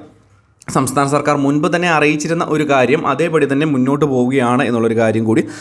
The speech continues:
ഒന്ന് മനസ്സിലാക്കുക. ഇതുകൂടാതെ ഈ മാസത്തിൽ ഇനിയൊരു ക്ഷേമ പെൻഷൻ തുകയുടെ വിതരണം ഉണ്ടാവുകയില്ല എന്നുള്ളൊരു കാര്യം കൂടി, ആ, ഒന്ന് മനസ്സിൽ വെക്കുക. കാരണം പല ആളുകളും, ആ, നമ്മുടെ കമന്റ് ബോക്സിൽ ഇതുമായി ബന്ധപ്പെട്ടുള്ള കാര്യങ്ങൾ ചോദിക്കുന്നുണ്ട്. പ്രത്യേകിച്ച്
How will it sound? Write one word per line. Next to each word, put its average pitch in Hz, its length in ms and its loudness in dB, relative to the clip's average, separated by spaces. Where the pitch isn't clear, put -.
ഒന്ന് 196 120 -2
മനസ്സിലാക്കുക. 104 680 0
ഇതുകൂടാതെ 190 680 2
ഈ 202 160 -2
മാസത്തിൽ 165 540 0
ഇനിയൊരു 196 580 0
ക്ഷേമ 139 260 0
പെൻഷൻ 139 400 -2
തുകയുടെ 139 280 0
വിതരണം 123 420 -2
ഉണ്ടാവുകയില്ല 117 880 0
എന്നുള്ളൊരു 107 420 -2
കാര്യം 101 280 -2
കൂടി, 113 280 -4
ആ, - 20 0
ഒന്ന് 123 300 0
മനസ്സിൽ 113 420 -4
വെക്കുക. 110 180 -2
കാരണം 117 400 0
പല 127 180 2
ആളുകളും, 120 580 0
ആ, 107 160 -2
നമ്മുടെ 143 360 2
കമന്റ് 160 260 2
ബോക്സിൽ 139 500 -2
ഇതുമായി 156 360 0
ബന്ധപ്പെട്ടുള്ള 123 560 -2
കാര്യങ്ങൾ 113 460 0
ചോദിക്കുന്നുണ്ട്. 127 640 -2
പ്രത്യേകിച്ച് 131 580 0